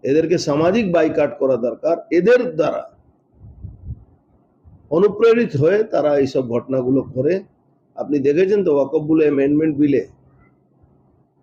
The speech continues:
দুশো পঁয়ত্রিশ যে ভোট পেয়েছে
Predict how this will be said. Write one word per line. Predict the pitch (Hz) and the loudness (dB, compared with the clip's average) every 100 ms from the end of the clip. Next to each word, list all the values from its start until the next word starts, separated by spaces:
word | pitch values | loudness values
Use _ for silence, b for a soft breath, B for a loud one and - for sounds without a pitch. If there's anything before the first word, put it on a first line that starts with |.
| _ _ _ _ _ _ 123 | _ _ _ _ _ _ -2
দুশো | 165 190 185 | 0 2 0
পঁয়ত্রিশ | 160 165 180 185 - - - - _ _ _ _ _ _ _ 127 | 0 0 0 0 -2 -14 -20 -20 _ _ _ _ _ _ _ -2
যে | 156 156 151 - - _ _ - - - _ - - - | 0 2 0 -6 -20 _ _ -20 -18 -18 _ -20 -20 -4
ভোট | 139 190 - | 0 0 0
পেয়েছে | 165 120 - - | 0 0 -4 -18